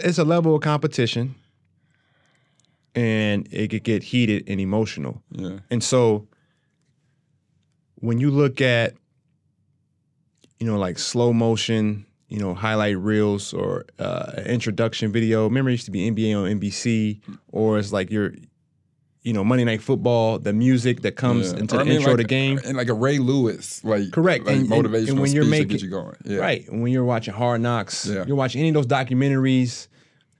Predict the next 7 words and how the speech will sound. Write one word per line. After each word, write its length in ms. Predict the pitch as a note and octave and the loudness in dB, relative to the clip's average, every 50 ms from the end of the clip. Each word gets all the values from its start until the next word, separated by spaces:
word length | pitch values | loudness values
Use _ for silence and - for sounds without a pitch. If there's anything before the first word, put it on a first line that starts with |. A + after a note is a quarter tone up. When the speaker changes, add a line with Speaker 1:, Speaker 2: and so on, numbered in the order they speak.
| _ _ _ - | _ _ _ -4
Speaker 1:
The 80 | G#2 | -2
Last 300 | G2 A#2+ B2+ B2+ B2 G#2+ | 0 0 2 2 0 0
Dance. 600 | G#2 B2 B2+ B2+ A2 F2 - - - - - - _ _ - - | 0 2 2 2 0 -2 -4 -8 -12 -16 -18 -20 _ _ -20 -16
Speaker 2:
Yeah. 200 | - A#1+ B1 D#2+ A2 | -16 -14 -14 -14 -12
Speaker 1:
It 160 | - G#2 G#2+ - | -10 -8 -8 -8
was 220 | G#2+ G#2 - - | -8 -8 -6 -4
like, 300 | G2+ F2+ F2 G#2 - - | -2 -2 -4 -4 -8 -16